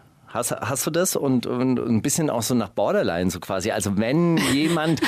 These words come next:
Speaker 1: zu nah an
Speaker 2: Direkt
Speaker 1: mir
Speaker 2: Borderline, sagt er.
Speaker 1: Genau,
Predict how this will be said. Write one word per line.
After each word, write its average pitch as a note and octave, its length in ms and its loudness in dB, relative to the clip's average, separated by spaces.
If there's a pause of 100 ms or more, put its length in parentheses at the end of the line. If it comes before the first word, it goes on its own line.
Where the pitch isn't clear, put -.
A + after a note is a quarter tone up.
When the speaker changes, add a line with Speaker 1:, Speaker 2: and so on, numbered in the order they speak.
(540)
Speaker 1:
zu - 180 2
nah G3 340 2
an G3 80 0
Speaker 2:
Direkt F3+ 140 0
Speaker 1:
mir F#3 140 2
Speaker 2:
Borderline, F3+ 560 2
sagt - 460 -2
er. D#4+ 80 4
Speaker 1:
Genau, F3+ 200 2